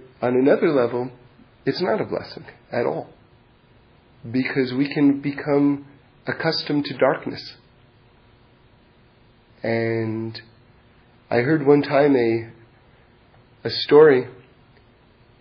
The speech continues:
A person walks into, you know, I think we've all had this experience where you're in a bright sunny day and then you walk into a movie theater or something like that, or a dark room, and it's like you can't see anything. It's like you're blinded, right? So a guy walks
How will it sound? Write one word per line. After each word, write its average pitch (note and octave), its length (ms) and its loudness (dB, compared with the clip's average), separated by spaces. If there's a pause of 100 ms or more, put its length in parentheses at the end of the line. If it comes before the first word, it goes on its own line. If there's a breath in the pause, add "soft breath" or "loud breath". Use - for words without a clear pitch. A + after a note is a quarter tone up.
(840)
A A#2 80 -6
person D#3+ 380 -2
walks D3 280 2
into, D#3 360 0
you C#3+ 200 0
know, C#3+ 240 4
I C3 220 0
think D3 120 -8
we've C#3+ 160 -4
all C#3 120 2
had C3+ 240 -2
this B2+ 160 -6
experience C#3 640 0
where B2 100 0
you're A#2+ 220 2
in B2+ 180 0
a A2+ 140 2
bright C3+ 300 0
sunny C3+ 260 0
day C3 180 2
and C3 100 2
then C3 80 2
you B2+ 120 2
walk C#3 200 2
into C3+ 200 -2
a - 20 4
movie C3+ 380 0
theater A2+ 260 0
or G#2+ 60 -4
something A#2 260 -2
like G#2+ 200 -2
that, A2+ 140 0
or A2 120 0
a A2 60 -6
dark A2 280 0
room, A#2+ 340 0 (360 loud breath)
and B2 100 2
it's B2+ 80 -4
like C3+ 100 0
you A2+ 120 -10
can't E3 240 6
see C#3 180 4
anything. C3+ 460 6
It's - 100 -16
like G#2+ 220 -4
you're G#2+ 80 -4
blinded, B2 680 2 (800 soft breath)
right? B2+ 420 4 (120)
So A#2+ 260 2
a B2 80 -6
guy C#3+ 380 4
walks C3 460 -2